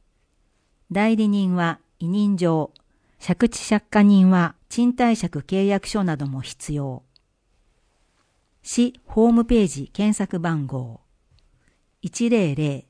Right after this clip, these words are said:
零九二六。問い合わせ、課税課、土地、電話、零四二三一二の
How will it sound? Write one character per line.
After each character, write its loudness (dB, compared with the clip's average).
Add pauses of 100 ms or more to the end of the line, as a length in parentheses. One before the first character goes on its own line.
(560)
零 0
九 -2
二 -4
六。 -8 (1700)
問 0
い 0
合 0
わ 0
せ、 -4 (600)
課 -4
税 -2
課、 -2 (1160)
土 -2
地、 -6 (1080)
電 -2
話、 -4 (640)
零 0
四 0
二 -4 (600)
三 0
一 -6
二 -2
の -6